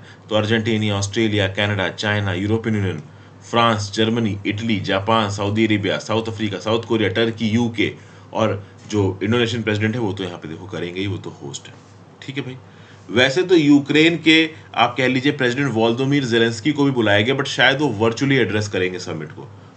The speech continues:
रशियन प्रेसिडेंट व्लादिमीर पुतिन नहीं आ रहे, ब्राजील और मेक्सिको के लीडर भी यहाँ पे नहीं आ रहे, ठीक है। Next news, जीएस paper two, maritime security,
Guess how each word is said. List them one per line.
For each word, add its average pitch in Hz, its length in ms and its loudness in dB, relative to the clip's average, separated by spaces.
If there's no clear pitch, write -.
रशियन 131 280 2
प्रेसिडेंट 139 280 0
व्लादिमीर 120 340 2
पुतिन 117 240 -2
नहीं 107 220 0
आ 113 100 2
रहे, 113 120 0
ब्राजील 113 400 0
और 107 200 -2
मेक्सिको 107 440 -4
के 101 120 -6
लीडर 90 260 -4
भी 87 120 -8
यहाँ 78 240 -10
पे 110 180 -4
नहीं 73 300 -18
आ - 60 -18
रहे, - 920 -20
ठीक 123 120 -4
है। 135 180 -12
Next 127 240 2
news, 107 160 -2
जीएस 123 220 -4
paper 131 200 -4
two, 135 140 -2
maritime 113 360 0
security, 107 460 -4